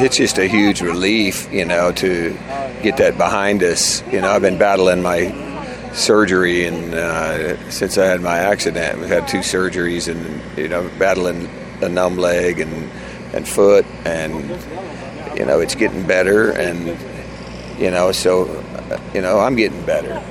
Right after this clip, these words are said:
You know, I mean, you gotta, you can't, if you can't feel your leg and foot, it's, it's hard sometimes to gauge what you're doing with it.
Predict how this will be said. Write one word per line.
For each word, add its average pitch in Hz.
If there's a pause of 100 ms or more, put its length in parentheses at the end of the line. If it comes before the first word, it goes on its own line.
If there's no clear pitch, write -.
(280)
You 71
know, 71
I 90
mean, 92
you 95
gotta, 107 (180)
you 104
can't, 95
if 113
you 98
can't 123
feel 117
your 95
leg 110
and 87
foot, 123 (540)
it's, -
it's -
hard -
sometimes 101
to 120
gauge 110
what 104
you're 92
doing 113
with 87
it. 78